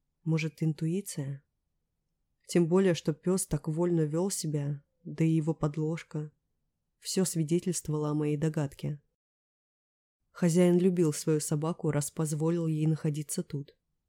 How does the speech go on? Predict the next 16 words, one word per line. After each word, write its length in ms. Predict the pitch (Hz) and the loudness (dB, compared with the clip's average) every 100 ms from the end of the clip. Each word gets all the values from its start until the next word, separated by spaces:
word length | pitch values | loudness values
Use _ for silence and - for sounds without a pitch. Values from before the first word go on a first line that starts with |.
| _ _ _ _ _ _ _ _ _ _ _ _ | _ _ _ _ _ _ _ _ _ _ _ _
На 160 | 180 175 | 4 4
стуле, 440 | - 196 202 165 | 2 0 2 2
стоящего 640 | - - 165 160 - 160 156 | 0 0 2 2 0 -4 -2
возле 300 | 165 156 147 | -4 -4 -6
широкой 420 | - 160 151 156 | -2 -2 -2 -4
кровати, 680 | - 156 165 180 - 143 151 | -4 -4 -4 -6 -6 -6 -8
висел 420 | 165 156 - 175 | -6 -4 -2 -2
приготовленный 760 | 175 160 151 151 175 170 160 156 | -2 -4 -4 -2 -2 0 0 0
для 160 | 156 156 | 0 0
меня 180 | 156 | 2
наряд. 380 | 156 170 170 143 _ _ _ _ _ _ _ _ - | 0 -2 -4 -6 _ _ _ _ _ _ _ _ -12
Серебристое 720 | - 165 165 160 175 - 156 | -4 0 2 2 0 0 -4
платье, 640 | - 156 165 - - 147 | -2 -4 -4 -4 -8 -8
балетки 840 | 143 143 151 160 170 - 156 143 - | -8 -6 -4 -4 -6 -8 -8 -8 -10
и 100 | 151 | -14
трусы. 580 | - 170 - - 139 | -8 -6 -6 -8 -10